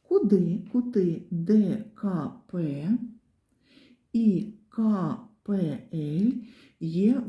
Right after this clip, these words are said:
внутрішніми односторонніми кутами, утвореними при перетині прямих К Д і П Л січною К П. Оскільки К Д паралельно П Л,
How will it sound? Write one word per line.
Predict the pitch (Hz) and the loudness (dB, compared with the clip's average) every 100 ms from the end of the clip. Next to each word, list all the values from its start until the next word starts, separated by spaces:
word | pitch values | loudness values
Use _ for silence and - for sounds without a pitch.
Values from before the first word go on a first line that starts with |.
| 190 | 0
внутрішніми | 185 180 165 247 269 - 311 311 | 2 2 0 -2 -2 -4 -4 -4
односторонніми | - 190 175 170 - 208 262 254 190 | -2 0 0 -2 -2 2 6 6 4
кутами, | 208 160 - 143 147 165 - - _ - | -2 -8 -10 -10 -10 -10 -14 -20 _ -6
утвореними | 320 - 170 156 160 208 254 | -6 -4 -2 0 2 4 4
при | 262 208 185 | 2 -2 -2
перетині | - 175 165 156 156 151 156 | -2 -4 -4 -4 -6 -6 -6
прямих | 175 180 175 143 139 - | -4 0 0 0 -6 -12
К | - 165 | -6 -4
Д | 156 156 147 143 - | -2 -2 -2 -4 -6
і | 175 | -6
П | - - 185 285 | -6 -8 -8 -6
Л | 370 381 | -6 -6
січною | - - - - 302 359 | -10 -12 -8 -6 -4 -6
К | 339 - 277 | -12 -12 -12
П. | - 214 233 226 - _ - - - _ | -8 -4 -4 -6 -14 _ -20 -20 -20 _
Оскільки | 320 370 - - 170 - - 160 | -6 -6 -10 -4 -4 -4 -6 -8
К | - - 269 | -8 0 0
Д | 226 165 139 | 2 0 -2
паралельно | - 208 196 190 160 143 147 147 - | -6 -4 -2 -2 -2 -2 -4 -8 -10
П | 165 - | -12 -10
Л, | 151 165 | -6 -2